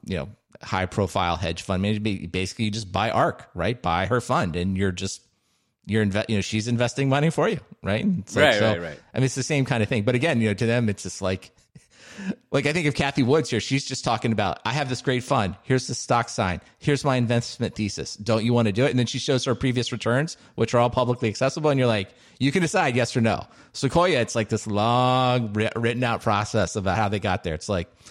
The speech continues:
Speaker 1: "Why don't you just start a fund? And, like, if it does well, we'll put money into it. If not, we'll move on." Like, make it easy.
Speaker 2: Uh, all right. Now that we've gotten you in, uh, your, your, your, your seasoned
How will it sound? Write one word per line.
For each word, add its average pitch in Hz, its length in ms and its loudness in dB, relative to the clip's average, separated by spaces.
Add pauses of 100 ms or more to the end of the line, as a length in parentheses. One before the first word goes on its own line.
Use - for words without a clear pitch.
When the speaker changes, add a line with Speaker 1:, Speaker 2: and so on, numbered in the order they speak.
(160)
Speaker 1:
"Why 107 200 2
don't 117 160 0
you 117 60 -2
just 107 160 -4
start 104 220 2
a - 20 -4
fund? 78 460 -2
And, 92 240 -4
like, 87 180 -6
if 95 100 -4
it 95 60 -4
does 98 240 0
well, 104 160 2
we'll 98 120 0
put 90 160 -2
money 87 200 -2
into 69 220 -8
it. - 180 -14
If 107 180 -4
not, 107 300 0 (360)
we'll 107 120 2
move 101 220 2
on." - 240 -2 (200)
Like, 90 200 0
make 113 180 2
it 117 100 2
easy. 95 240 0
Speaker 2:
Uh, 95 60 -8 (800)
all 123 120 6
right. 123 180 4
Now 135 220 4
that 151 160 0
we've 131 180 -4
gotten 107 320 0
you 78 320 -10 (240)
in, 80 340 -18
uh, 78 480 -16
your, 85 260 -14
your, 92 320 -10
your, 98 200 -8 (180)
your 104 140 -8
seasoned 120 680 -8